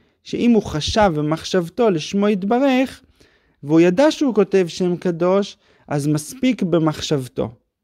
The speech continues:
לקדש את השם, וגם זה בדיעבד. אבל כמו שנאמר, דעת כסת הסופר בעצמו,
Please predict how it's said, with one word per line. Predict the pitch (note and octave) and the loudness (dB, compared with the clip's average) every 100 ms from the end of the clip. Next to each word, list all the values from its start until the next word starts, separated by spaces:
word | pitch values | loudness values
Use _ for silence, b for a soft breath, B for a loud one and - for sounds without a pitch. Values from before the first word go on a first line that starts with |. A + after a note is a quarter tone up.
| _ - | _ -8
לקדש | D3+ - D3 C3+ B2 D3+ | -6 -2 -2 0 -2 -2
את | D#3+ | -4
השם, | F#3 B3+ A#3 A3 - _ _ _ _ _ - | -2 0 0 -2 -6 _ _ _ _ _ -4
וגם | C#3 C#3 G3+ G3 | 0 4 4 4
זה | G3 A#3 B3 E3+ | 4 4 2 0
בדיעבד. | E3+ D#3+ F3 E3+ C#3+ B2+ A2 - - _ _ _ _ _ _ - | 0 0 0 0 -2 -6 -8 -14 -20 _ _ _ _ _ _ -10
אבל | C#3 F#3+ A3+ | 2 4 6
כמו | G#3+ G3 | 2 -2
שנאמר, | F#3 F#3+ F#3+ F#3 G#3 A#3+ A3+ A3+ - _ | -2 -2 -2 0 0 2 0 -2 -6 _
דעת | C#3 E3 G#3+ F3+ | -2 4 4 2
כסת | - G#3 G3+ - | 0 0 0 -4
הסופר | E3 E3 D3+ G3+ F#3 | -4 -4 -2 0 2
בעצמו, | D#3 C#3 - - B2+ C3 E3+ | 0 0 -4 -6 -4 0 -2